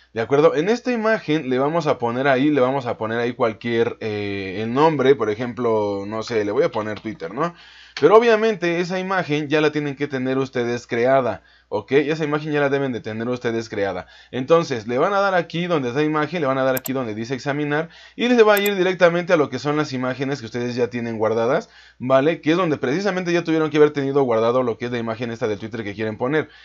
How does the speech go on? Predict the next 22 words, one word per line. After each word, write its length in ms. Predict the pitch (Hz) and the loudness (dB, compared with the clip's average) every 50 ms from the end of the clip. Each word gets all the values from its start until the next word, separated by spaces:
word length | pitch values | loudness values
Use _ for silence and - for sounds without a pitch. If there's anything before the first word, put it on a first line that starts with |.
| - - - | -14 -10 -4
Aquí, 220 | - 151 170 240 247 | -2 0 0 2 2
como 240 | 294 269 196 160 | 4 6 6 6
pueden 280 | 139 180 196 202 185 175 | 6 6 4 4 4 4
ver, 120 | 180 185 | 0 0
chicos, 360 | 175 185 170 170 180 220 - - | -2 -2 -4 0 0 0 0 0
tengo 320 | 160 160 170 170 165 160 | -2 -2 0 0 -2 -2
todas 420 | - - 185 196 202 196 196 190 | 0 0 2 2 4 4 2 2
las 160 | 165 143 135 127 | 2 2 0 0
miniaturas, 880 | 127 123 123 120 113 117 113 - - 156 170 175 170 170 165 165 160 | 0 -2 -2 -2 -2 -2 -4 -2 0 2 2 4 6 6 4 4 4
tengo 280 | - 156 147 143 135 117 | 2 2 2 2 -2 -2
todas 300 | - 143 139 151 147 135 | 2 4 6 6 6 4
las 140 | 123 110 110 | 2 -2 -2
imágenes 520 | 110 113 117 123 127 156 139 131 135 135 | -4 -4 -4 -2 -2 -2 -4 -4 -6 -4
que 100 | - 127 | -4 -4
he 20 | |
utilizado. 580 | 127 123 - 113 104 101 110 131 127 139 143 123 | -4 -4 -4 -6 -8 -4 0 0 2 2 2 0
Tenemos 360 | - 110 113 123 135 131 - | 0 -2 -4 -2 -4 -4 -2
a 60 | 117 | -2
la 100 | 101 98 | -2 -2
Super 300 | 95 - 92 - 98 - | -4 -6 -8 -6 -6 -4
Pepa. 360 | - - 127 - - 120 127 - - - | -2 -2 -2 -2 -2 -4 -4 -4 -4 2
<laughs> 560 | 175 165 170 208 185 170 214 214 - - 233 | 2 2 4 2 0 2 2 0 2 2 0